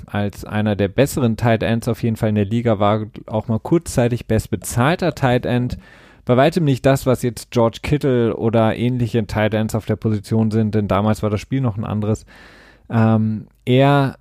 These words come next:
wurde jetzt verurteilt, nachdem er zugegeben hat oder eingestanden hat, dass er mehrere Frauen vergewaltigt hat, wegen mehrer-, mehrfacher Vergewaltigung, unter anderem, ähm, der Vergewaltigung, äh, Vergewaltigung eines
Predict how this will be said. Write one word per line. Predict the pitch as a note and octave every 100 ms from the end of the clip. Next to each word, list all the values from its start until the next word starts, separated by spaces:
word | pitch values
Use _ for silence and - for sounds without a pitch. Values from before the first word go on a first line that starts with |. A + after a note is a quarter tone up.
| _
wurde | - A2+ C#3 D3+
jetzt | C#3+ C3+ -
verurteilt, | C3+ A2 B2+ B2+ A#2+
nachdem | A#2+ A2 A#2 A#2
er | A2 G#2 G2+ G2
zugegeben | - F#3 E3 - A#2 A2 B2 A#2 G#2+
hat | A#2 -
oder | G#2
eingestanden | F#2+ B2 G#2+ A2 G#2+ G#2
hat, | G#2 G#2 - - - _ _ _ _ _ _ _ - -
dass | - G#2+ -
er | - A2 G2+
mehrere | F#2+ A2 C#3+ D#3 C#3 A#2+ A2 G#2+ -
Frauen | - - A2+ A#2 A#2 A#2 A#2 _
vergewaltigt | - A#2 G#2+ A#2 - D3+ -
hat, | C#3+ C3+
wegen | A2 G#2 G#2
mehrer-, | B2 C3+ B2
mehrfacher | A#2+ C#3 - B2+ A2
Vergewaltigung, | A#2 G#2 G2 A#2 C3 A2+ G#2+
unter | C3 B2+ A#2
anderem, | G#2 B2 A#2 A#2+ A2+ - - - _
ähm, | G#2 G#2+ G#2+ G#2
der | G#2
Vergewaltigung, | - G2 G2+ G#2 G#2+ A2 G#2 G#2 E2+
äh, | - G#2 G2
Vergewaltigung | G#2 G2+ G2 G2+ A#2 G#2+ G2+ G2+
eines | - G2 G2 - -